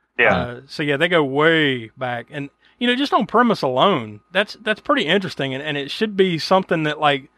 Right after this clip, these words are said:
Speaker 2: some other franchises should kick around, this kind of concept, this idea of, like, maybe, say, the Alien franchise. Just take, like,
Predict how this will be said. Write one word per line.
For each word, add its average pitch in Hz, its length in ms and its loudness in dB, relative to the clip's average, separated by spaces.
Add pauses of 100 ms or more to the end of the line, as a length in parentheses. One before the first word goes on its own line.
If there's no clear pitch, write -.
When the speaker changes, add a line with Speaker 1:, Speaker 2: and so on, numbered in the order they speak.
(200)
Speaker 2:
some 170 200 2
other 185 220 4
franchises 123 720 0
should - 180 -12
kick 123 200 -2
around, 120 280 -4
this 120 140 -10
kind 123 180 -2
of 113 100 -10
concept, 123 460 -4
this 127 120 -6
idea 117 520 -2 (440)
of, 131 140 -4
like, 123 280 0 (260)
maybe, 151 240 0
say, 143 360 0 (360)
the 151 120 -2
Alien 156 340 0
franchise. 113 680 -6 (720)
Just 147 200 -6
take, 151 200 2
like, 143 220 0